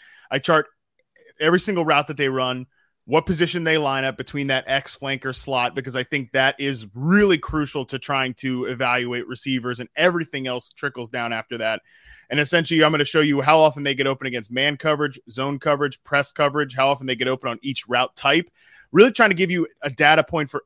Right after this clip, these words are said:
everything that wide receivers do on passing plays. Uh, and really, obviously, it's, you know, trying to tell you, like, who's good and what they're good at. But really, for me, it's also trying to put wide receivers into buckets, because,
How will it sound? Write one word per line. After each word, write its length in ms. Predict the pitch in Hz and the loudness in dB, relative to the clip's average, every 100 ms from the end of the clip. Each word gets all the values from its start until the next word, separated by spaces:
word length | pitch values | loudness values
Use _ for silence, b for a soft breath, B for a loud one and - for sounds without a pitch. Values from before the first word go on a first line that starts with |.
| _ | _
everything 480 | 165 165 175 180 156 | 2 2 0 -2 -2
that 100 | 127 | 0
wide 240 | 135 135 | 2 0
receivers 460 | 127 - 139 127 120 | -2 -6 -4 -6 -6
do 400 | 135 131 120 - | -4 -2 -2 -4
on 220 | 120 117 | -6 -6
passing 440 | - 127 117 127 | 0 0 0 -6
plays. 540 | 113 131 120 110 107 110 - | -10 -4 -2 -2 -4 -10 -4
Uh, 220 | 123 117 | 0 0
and 280 | 131 123 117 | -2 -6 -8
really, 380 | 143 185 233 202 | 0 4 6 4
obviously, 380 | 156 180 180 165 | 4 4 4 0
it's, 180 | 135 - _ _ _ _ | -2 -8 _ _ _ _
you 60 | |
know, 120 | 151 147 | 0 0
trying 220 | - 226 | 2 0
to 60 | |
tell 160 | - 214 | 4 2
you, 100 | 208 | 4
like, 180 | 185 160 | 2 2
who's 280 | 180 196 160 | 2 0 2
good 320 | 175 180 175 | 2 4 2
and 180 | 131 139 | -2 -8
what 280 | 135 170 - | 0 0 4
they're 160 | 165 | 2
good 240 | 143 160 147 | 4 2 4
at. 280 | 143 175 | 4 2
But 120 | - 139 | 0 0
really, 280 | 156 247 | 2 2
for 140 | 185 156 | 0 -2
me, 160 | 156 | -4
it's 140 | 151 - | -4 -2
also 260 | 139 - | -4 -4
trying 280 | 131 - 139 | -10 -4 -2
to 120 | 123 113 _ _ _ _ | -2 -6 _ _ _ _
put 240 | 196 202 | 6 6
wide 240 | 160 156 143 | 6 2 2
receivers 420 | 147 151 135 135 | -2 -6 -4 -4
into 220 | 139 127 | -6 -10
buckets, 480 | 110 143 135 127 - | -4 -2 -2 -6 -8
because, 440 | 139 147 135 123 | -10 -4 -4 -4